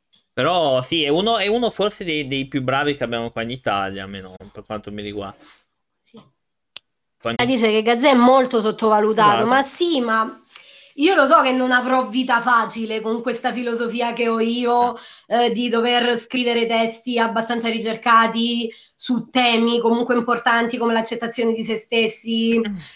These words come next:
Speaker 2: Sarebbe molto più facile fare una canzonetta ballabile di
Speaker 1: Mm.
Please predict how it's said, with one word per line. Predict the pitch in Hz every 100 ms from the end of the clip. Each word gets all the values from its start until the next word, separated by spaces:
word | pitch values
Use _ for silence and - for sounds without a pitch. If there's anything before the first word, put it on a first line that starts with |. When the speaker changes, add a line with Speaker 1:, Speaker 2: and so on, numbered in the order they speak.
| -
Speaker 2:
Sarebbe | 262 285 254
molto | 262 294 330 311 294
più | 285
facile | 285 269 254 269 247 240 233
fare | 254 240 233 226
una | 233 233 233 233 226 226
canzonetta | 240 247 269 254 262 254 220
ballabile | 202 240 254 247 233 208 226 220
di | 214 170
Speaker 1:
Mm. | 151